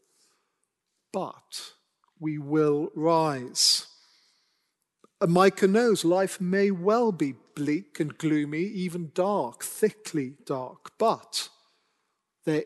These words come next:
is light, because the Lord will be our light. So do you see in the midst of this trial and difficulty, there is a confidence in Micah coming through.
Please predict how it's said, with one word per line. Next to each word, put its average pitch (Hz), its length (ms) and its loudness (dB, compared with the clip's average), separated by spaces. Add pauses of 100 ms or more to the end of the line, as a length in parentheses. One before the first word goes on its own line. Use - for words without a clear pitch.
is 160 540 0
light, 156 800 -4 (840)
because 151 280 -12
the 170 100 0
Lord 170 580 2 (320)
will 170 420 4
be 123 440 -8 (360)
our 143 240 -8
light. 123 520 -16 (280)
So 214 120 0
do 190 80 0
you 262 60 4
see 285 140 4
in 254 60 2
the 214 80 4
midst 208 340 0
of 175 120 -4
this 170 240 0
trial 190 600 0 (300)
and 147 180 -4
difficulty, 175 760 0 (340)
there 190 120 6
is 185 120 2
a 190 60 -2 (160)
confidence 185 1000 -2
in 160 220 -4
Micah 170 600 -4 (640)
coming 165 380 -2
through. 139 400 -6